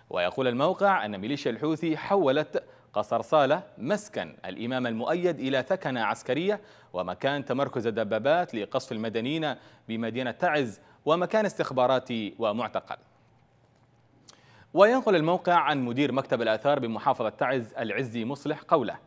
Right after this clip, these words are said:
عن قصر صالة: "قبل عام استوطنته ميليشيا الحوثي وصالح وحولته إلى ثكنة عسكرية ومخازن للأسلحة ومع-، ومعتقل، وكان هدفا لطائرات التحالف العربي، ولكنه يقف اليوم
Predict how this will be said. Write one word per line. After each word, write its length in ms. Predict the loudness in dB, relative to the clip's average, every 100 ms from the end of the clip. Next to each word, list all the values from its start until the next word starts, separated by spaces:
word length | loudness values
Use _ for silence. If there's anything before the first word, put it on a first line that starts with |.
| -10
عن 140 | -8 -4
قصر 300 | -2 -2 -4
صالة: 380 | 2 2 2 -2 -14 -20 -20 _
"قبل 200 | 2 6
عام 460 | 4 4 2 0 -6
استوطنته 640 | -6 0 2 2 -2 -2 -2
ميليشيا 340 | -2 -2 -2
الحوثي 380 | -2 -4 -2 0
وصالح 440 | 2 4 4 4 -4
وحولته 640 | -8 -6 -4 -4 -4 -4 -4
إلى 260 | -2 -4 -4
ثكنة 300 | -6 -6 -6
عسكرية 640 | -6 -6 -6 -4 -2 0 -2 -6 -20 -8 0
ومخازن 560 | 0 2 4 4 4
للأسلحة 640 | 0 0 -2 -4 0 0 2
ومع-، 440 | -2 -2 -4 -4
ومعتقل، 720 | -4 -2 -2 0 4 2 2 -8 -20 -12
وكان 300 | -8 -6 -4
هدفا 380 | -2 -2 -2 -4
لطائرات 460 | -4 0 0 0
التحالف 400 | -2 -2 0 0
العربي، 400 | 0 0 0 -4 -10
ولكنه 600 | -10 -8 -8 -6 -6 -4
يقف 340 | -4 -4 -4
اليوم 320 | 0 0 -2